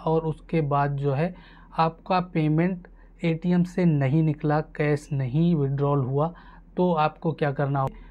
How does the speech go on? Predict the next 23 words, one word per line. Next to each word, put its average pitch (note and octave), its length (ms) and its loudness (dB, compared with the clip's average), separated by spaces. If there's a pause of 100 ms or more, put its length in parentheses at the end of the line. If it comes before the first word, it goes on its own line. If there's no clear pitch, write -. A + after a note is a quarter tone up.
(120)
आपको G#3 540 -2 (340)
अपने F3+ 500 2
यूपीआई D3+ 760 0
पे F3+ 260 -2
अपने D#3 400 -2
बैंक D3 440 -2
में D#3+ 180 0
शिकायत C#3 520 -4
करनी D3 320 0
है E3+ 180 -4 (400)
और F3+ 180 6
जो D#3+ 160 6
है D#3 280 2
आपके D#3 440 0
ट्रांजैक्शन D3 800 0 (140)
फेल्ड D#3 360 4
होने C#3+ 500 2
की E3+ 220 -2
कंडीशन C#3 540 -2
में D3+ 240 2
जो C3+ 160 0
भी C3+ 160 0
प्रॉब्लम C3+ 480 -2